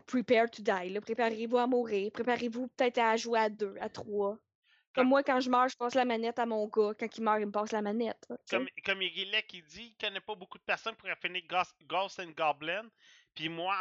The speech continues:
Speaker 2: en revanche, j'en connais pas beaucoup qui pourraient finir Ninja Gaiden.
Speaker 1: Ouais, c'est vrai que Ninja Gaiden, il y en a des durs.
Speaker 2: Oh, ouais, non. Mais le premier sur la Nintendo, fais-moi confiance, c'était très difficile. Faut pas
Speaker 1: Ouais.
Speaker 2: oublier, là, à l'époque, les jeux avaient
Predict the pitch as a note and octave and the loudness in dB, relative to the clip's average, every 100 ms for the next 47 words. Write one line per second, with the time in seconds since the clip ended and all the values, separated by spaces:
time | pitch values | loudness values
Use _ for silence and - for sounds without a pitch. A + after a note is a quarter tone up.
0 | F#3 E3+ D#3+ E3+ A3 G#3 F3 F3 E3 G3 | 2 4 4 2 -2 -2 -4 -2 -4 -6
1 | F3 - A3 - F3+ D#3+ - E3+ F3 E3 | -10 -12 -16 -10 -4 -2 -2 -4 -4 -4
2 | D3+ E3 D3+ D3 C#3+ D3 F3 - - - | -6 -6 0 0 0 -2 -8 -12 -20 -20
3 | _ _ _ _ _ _ _ _ _ A#3 | _ _ _ _ _ _ _ _ _ 2
4 | C4+ A3+ A3 C4 A3+ G#3 G3+ G3+ G3 G#3+ | 4 4 4 4 2 2 2 2 2 2
5 | G3+ F#3+ F#3+ F#3+ F#3 G3 F#3+ - _ _ | 0 0 0 0 2 0 0 -10 _ _
6 | D#3 E3 F#3+ F#3+ G3 G3+ G3+ E3+ - _ | 0 2 2 4 4 8 8 6 2 _
7 | - - - D#3 F3 F3 - F#3 F3+ A3+ | -20 -20 2 6 8 6 4 -2 0 -2
8 | A#3 G3 F3 F3+ F3 E3 E3 A3+ F#3+ E3+ | -2 0 0 -2 -6 -8 -6 -6 -4 -6
9 | F#3+ F#3 D#3+ G#3 A#3 - - D#3+ - - | -6 -8 -6 -6 -6 -10 -10 -10 -10 -2
10 | G3+ G3 - - - G#3+ A3+ - - - | 0 0 -4 -20 -8 -4 -4 -6 -20 -20
11 | - A3 G#3+ E4+ F4+ G3+ G3+ C4+ F#4 B3 | -8 -6 -4 0 2 2 2 0 2 4
12 | A3 - - D#3+ F3+ F3+ - C4 F4 F#4 | 4 2 6 6 6 2 -2 -2 -2 -4
13 | - _ _ _ - C#3 E3+ C#3+ C#4+ E4 | -12 _ _ _ -8 -2 -2 -2 -2 -2
14 | E3 | -2